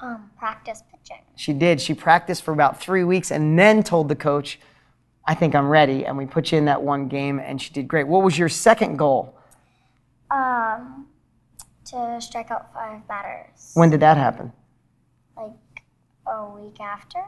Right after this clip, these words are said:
Speaker 2: A week after, she played a game and struck out seven batters, which was awesome. And then what was your last goal?
Speaker 1: Um, to get on a better team.
Speaker 2: And what did we register for you last week?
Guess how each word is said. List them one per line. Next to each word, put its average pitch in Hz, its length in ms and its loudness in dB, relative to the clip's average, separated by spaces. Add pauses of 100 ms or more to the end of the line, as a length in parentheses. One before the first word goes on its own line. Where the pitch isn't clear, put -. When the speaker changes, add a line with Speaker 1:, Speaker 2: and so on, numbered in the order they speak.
Speaker 2:
A 147 60 2
week 143 260 2
after, 160 260 2
she 139 220 -8
played 143 320 -4
a - 20 -6
game 151 200 0
and 135 80 -6
struck - 280 -8
out - 160 -6
seven 185 580 2
batters, 147 400 0
which 160 220 -8
was 151 260 -4
awesome. 160 540 4 (240)
And 170 140 0
then 180 100 4
what 190 80 2
was 185 100 -2
your 156 120 0
last 156 260 2
goal? - 260 -4 (1120)
Speaker 1:
Um, 220 360 -8 (160)
to - 160 -16
get 220 160 -8
on 214 160 -10
a 214 80 -16
better 208 240 -14
team. 214 340 -20 (460)
Speaker 2:
And 151 180 2
what 151 80 6
did 147 140 4
we 143 100 4
register 139 400 2
for 127 220 -2
you 120 80 2
last 117 280 0
week? 123 320 -10